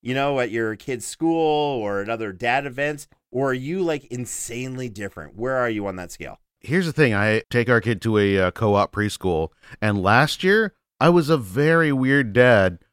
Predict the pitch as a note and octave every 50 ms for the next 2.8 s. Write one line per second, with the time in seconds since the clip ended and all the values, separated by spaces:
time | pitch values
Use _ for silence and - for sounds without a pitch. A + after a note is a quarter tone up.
0 | _ _ - F#2+ F#2 - C#3 C3 - - G2+ F2 C3 C#3+ D3 - - G3+ A3 A#3
1 | B3 B3 A#3 F#3+ - - C#3 - - - D3 D3+ F#3+ G#3+ G#3+ - - - F#3+ G#3+
2 | - - A#2+ G#2 F#2 E2 - - G#2+ A2 A2+ A2+ A2+ A2+ A2